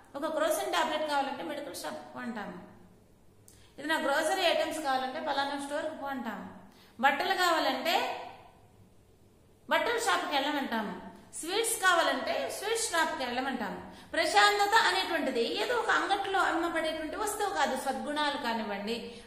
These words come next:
వ్యక్తిత్వం కానివ్వండి, ఏకాగ్రత కానివ్వండి, ఆనందం కానివ్వండి, ప్రశాంతత కానివ్వండి, ఇవేమో వస్తువులు కాదు.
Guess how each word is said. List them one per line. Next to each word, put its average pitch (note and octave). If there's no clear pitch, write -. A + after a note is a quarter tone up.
వ్యక్తిత్వం D#4+
కానివ్వండి, A#3
ఏకాగ్రత F#4+
కానివ్వండి, A#3+
ఆనందం F#4+
కానివ్వండి, B3+
ప్రశాంతత G4+
కానివ్వండి, C#4
ఇవేమో G4+
వస్తువులు A4+
కాదు. E4